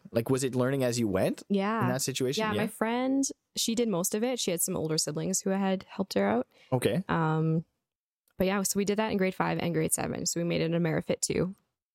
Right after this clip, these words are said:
Speaker 2: in grade seven.
Speaker 1: W-, looking back, do you, is original, like, usually the original's better than the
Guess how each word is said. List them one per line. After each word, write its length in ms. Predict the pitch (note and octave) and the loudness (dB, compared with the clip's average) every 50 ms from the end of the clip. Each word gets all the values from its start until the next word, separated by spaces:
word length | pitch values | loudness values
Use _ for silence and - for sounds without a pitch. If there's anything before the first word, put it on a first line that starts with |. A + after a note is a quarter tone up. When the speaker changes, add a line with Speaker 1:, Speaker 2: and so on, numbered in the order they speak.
| _ - | _ -2
Speaker 2:
in 60 | F#3+ | 0
grade 240 | F3+ D#3+ C#3 - - | 2 2 0 0 0
seven. 400 | - - - - - - A#3+ A#3+ - _ _ _ _ _ _ _ _ _ _ _ _ _ _ _ - | -2 -2 -2 -2 0 0 -2 -2 -4 _ _ _ _ _ _ _ _ _ _ _ _ _ _ _ -2
Speaker 1:
W-, 140 | A2+ A2+ A2+ _ - | -2 -2 -2 _ 0
looking 320 | C#3+ B2+ B2+ - C3+ B2 | 2 2 2 2 2 2
back, 300 | A2 G2 G2+ G#2 G#2 - - | 2 2 2 0 -2 -2 -2
do 120 | B2 A#2+ A#2 | 0 2 2
you, 460 | A#2 A#2 A2+ A2+ A2+ A2+ A2 A2 D#2+ - | 2 2 2 2 2 2 2 0 0 0
is 200 | - C3 B2 A#2 | 0 0 0 2
original, 480 | A#2+ A2 A2 A2+ A#2+ B2 B2 A#2+ A#2 G#2+ | 2 2 2 2 2 0 0 0 2 2
like, 180 | A2 G#2+ - | 0 0 2
usually 220 | B2+ B2 B2+ B2+ A#2+ | 0 0 2 2 2
the 100 | A#2+ A2 | 2 2
original's 340 | G#2+ G#2+ A2 A#2 A2+ A2 | 2 2 2 0 0 0
better 280 | G#2 - G#2+ G#2 G#2 G2+ | 0 -2 -2 0 -2 -2
than 140 | G2 G2 F#2+ | -4 -4 -4
the 140 | G2 G2 F#2+ | -4 -4 -4